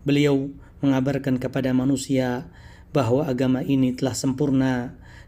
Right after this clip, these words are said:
dan mewasiatkan kepada mereka untuk senantiasa berpegang teguh dengan Al-Quran dan Sunnah. Beliau juga mengharamkan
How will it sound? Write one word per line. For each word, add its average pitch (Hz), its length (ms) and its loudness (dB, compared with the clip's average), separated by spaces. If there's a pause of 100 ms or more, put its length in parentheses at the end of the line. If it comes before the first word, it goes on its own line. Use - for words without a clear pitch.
dan 143 140 2
mewasiatkan 135 760 -2
kepada 131 320 -4
mereka 131 560 -2
untuk 139 320 -4
senantiasa 139 720 -4
berpegang 139 480 -2
teguh 147 320 -2
dengan 147 240 0
Al-Quran 151 640 0
dan 151 160 2
Sunnah. 147 480 2 (1120)
Beliau 139 200 4
juga 135 280 2
mengharamkan 127 1120 0